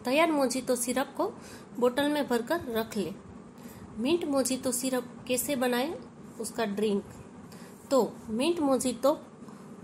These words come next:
ड्रिंक बनाने के लिए सबसे पहले हमें एक गिलास में फ़ोर से फ़ाइव आइस क्यूब डालें, फिर इसमें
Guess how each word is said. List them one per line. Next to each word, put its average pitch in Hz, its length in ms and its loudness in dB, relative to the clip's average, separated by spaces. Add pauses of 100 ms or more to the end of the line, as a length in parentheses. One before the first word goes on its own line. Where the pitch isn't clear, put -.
(200)
ड्रिंक 320 260 4
बनाने 262 340 2
के 233 140 0
लिए 254 220 -2
सबसे 262 440 0
पहले 247 300 2
हमें 277 220 0 (160)
एक 262 220 -2
गिलास 220 360 0
में 285 160 -2 (460)
फ़ोर 285 180 2
से 294 180 2
फ़ाइव 285 380 0 (260)
आइस 240 320 4
क्यूब 214 220 -2
डालें, 185 260 0 (720)
फिर 240 240 2 (580)
इसमें 254 380 4